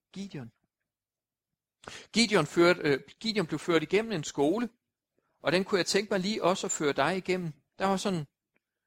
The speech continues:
tre ting. Den første, jeg håber, du har det, det første først, så møder han Gud. Han får et, et, og det vil jeg gerne vende tilbage til til sidst, fordi det er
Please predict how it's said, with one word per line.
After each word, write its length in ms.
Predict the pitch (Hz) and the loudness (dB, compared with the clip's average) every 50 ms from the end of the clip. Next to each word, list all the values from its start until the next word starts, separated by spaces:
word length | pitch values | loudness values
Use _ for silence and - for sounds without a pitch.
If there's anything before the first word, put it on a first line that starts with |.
| _ _ _ _ _ - | _ _ _ _ _ -6
tre 240 | - - 196 208 185 | -2 0 0 0 0
ting. 240 | - - 180 180 - _ _ - 139 135 | 0 0 0 0 -2 _ _ -2 0 0
Den 120 | - 165 156 | 2 0 2
første, 340 | - - 202 233 233 - 185 | 4 6 8 8 8 8 6
jeg 60 | 165 | 6
håber, 200 | 175 208 220 247 | 8 8 8 8
du 80 | 202 | 8
har 160 | 185 190 196 196 | 8 10 10 8
det, 240 | 180 170 127 - | 8 6 2 0
det 100 | - 151 | -2 -2
første 380 | - - 170 165 190 190 - 165 | 2 6 8 8 8 6 4 -4
først, 640 | - - - - 226 233 240 - - - - - - _ _ _ _ - - - | -10 -4 6 10 10 10 10 8 2 -2 -4 -10 -12 _ _ _ _ -20 -12 -2
så 160 | - - 220 | 2 4 6
møder 280 | 233 220 233 247 262 269 | 8 8 10 10 10 10
han 180 | 247 240 208 | 10 8 6
Gud. 280 | 190 - 185 196 208 220 - _ _ _ _ _ _ _ _ _ _ _ _ _ _ _ _ _ _ _ | 6 8 8 8 8 6 4 _ _ _ _ _ _ _ _ _ _ _ _ _ _ _ _ _ _ _
Han 100 | - 185 | -2 -2
får 300 | 185 - 262 269 262 262 | 2 6 8 8 8 10
et, 160 | 240 214 196 - | 8 8 8 6
et, 120 | - 175 165 - - | 4 2 2 2 2
og 140 | 160 165 165 | 2 4 6
det 80 | 196 | 6
vil 60 | 196 | 6
jeg 80 | 226 208 | 6 6
gerne 200 | 196 220 226 233 | 6 6 4 6
vende 140 | 220 202 - | 4 2 2
tilbage 320 | - 170 - 175 190 220 | 0 2 6 6 6 6
til 160 | - - 202 | 6 4 0
til 140 | - - 185 | -2 -2 0
sidst, 260 | - - - 226 214 | 2 2 2 2 2
fordi 200 | - - 185 196 | 0 0 -2 -2
det 280 | 185 - 220 233 233 226 | 0 2 6 8 10 10
er 120 | 202 208 | 10 8